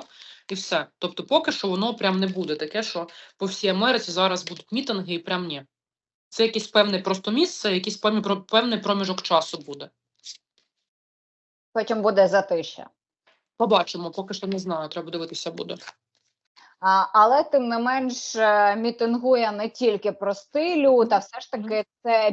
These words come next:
Speaker 2: біржі фінансові, величезні компанії, всі постраждали вже зараз суттєво від політики Трампа. Чи якось вони об'єднаються в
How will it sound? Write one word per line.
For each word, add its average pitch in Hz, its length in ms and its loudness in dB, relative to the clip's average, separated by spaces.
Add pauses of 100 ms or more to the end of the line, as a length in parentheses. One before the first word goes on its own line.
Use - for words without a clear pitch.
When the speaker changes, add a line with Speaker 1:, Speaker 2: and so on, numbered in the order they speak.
Speaker 2:
біржі 254 560 0
фінансові, 226 840 0
величезні 202 800 -2
компанії, 226 760 2
всі - 380 -4
постраждали 196 920 0
вже 185 180 -8
зараз 190 460 0
суттєво 190 500 -2
від 185 240 -8
політики 196 640 -6
Трампа. 247 680 2 (380)
Чи - 140 -2
якось 247 440 4
вони 254 440 2
об'єднаються 180 1000 0
в - 120 -14